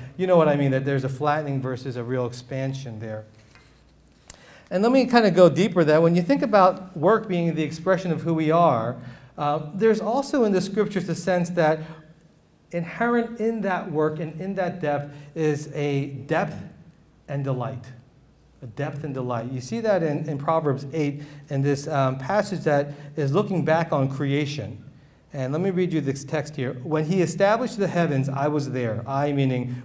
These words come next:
wisdom in this text. "When he drew a circle on the face of the deep, when he made firm the skies above, when he established the foundations of the deep, when he assigned to the sea its limits." So he's talking about the literal edges of creation,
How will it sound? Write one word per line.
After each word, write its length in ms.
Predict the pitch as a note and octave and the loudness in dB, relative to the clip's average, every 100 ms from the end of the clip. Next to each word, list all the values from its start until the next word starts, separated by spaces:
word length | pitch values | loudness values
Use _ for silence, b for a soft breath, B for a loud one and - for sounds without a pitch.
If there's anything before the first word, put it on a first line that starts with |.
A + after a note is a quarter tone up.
| B2+ | -2
wisdom 460 | C3+ C3+ C3 G#2+ | 2 2 0 -6
in 80 | A2 | -6
this 180 | A2 G#2+ | -8 -10
text. 420 | - B2+ - - - B B B B | -10 -12 -14 -20 -20 B B B B
"When 160 | D3 | 0
he 100 | F3+ | 2
drew 500 | D3+ E3+ G#3+ A#3+ A#3+ A#3 | 2 4 4 4 4 0
a 80 | D#3 | -2
circle 500 | D#3+ F#3 F3+ F3+ F3+ | 2 4 4 4 4
on 180 | D3 C#3 | 2 0
the 80 | |
face 420 | C3 - G3 G#3 E3 | 0 0 0 0 -2
of 80 | |
the 100 | D3 | -2
deep, 460 | C#3 C#3 C#3+ C3 - - - - B B B B - | -2 2 2 2 -2 -10 -14 -20 B B B B -4
when 160 | D3+ E3 | 2 4
he 160 | F#3 | 4
made 420 | F3 F3 G3 G3 | 6 4 4 2
firm 300 | G3 G3 F#3 | 2 4 4
the 100 | F3+ | 2
skies 460 | E3 - E3 E3+ D3 | 0 2 4 4 2
above, 580 | C3+ C#3 C#3 E3 - - B B | 2 6 8 6 2 -8 B B
when 140 | D#3 | 4
he 120 | E3+ | 6
established 580 | E3+ E3+ F3 F3+ G3+ G#3 | 6 4 4 4 4 0
the 80 | F3 | -2
foundations 640 | F3+ E3 D#3 D#3+ D#3+ D#3+ | 2 2 4 2 0 -4
of 80 | C#3+ | -4
the 80 | C#3+ | -4
deep, 320 | B2+ D#3+ - B B - | 0 -2 -2 B B -8
when 200 | C#3+ E3+ | 0 2
he 100 | F#3 | 2
assigned 580 | F3+ F3 F#3+ F#3+ G#3+ G#3 | 2 0 0 2 0 -2
to 60 | G3+ | -4
the 140 | E3+ | -6
sea 260 | - F3 D3+ | -4 -2 -2
its 160 | C#3+ | 0
limits." 260 | D#3+ C3 D3+ | 0 0 -2
So 80 | C#3 | -2
he's 160 | E3+ | -2
talking 380 | F3 A#3+ C#4 C#4 | 0 0 2 2
about 760 | G#3 F#3 F3+ - - - - | 4 6 4 2 -14 -20 -8
the 140 | E3 D#3+ | -2 0
literal 520 | D#3+ F#3 G#3+ G#3+ G#3 | 2 2 4 2 0
edges 380 | G3 G3 F#3+ - | -2 -2 -2 -2
of 160 | C#3+ | -4
creation, 880 | - E3+ D#3 D#3 D3+ C3+ A#2+ B2 B2 | -2 -2 0 -2 -4 -6 -6 -6 -8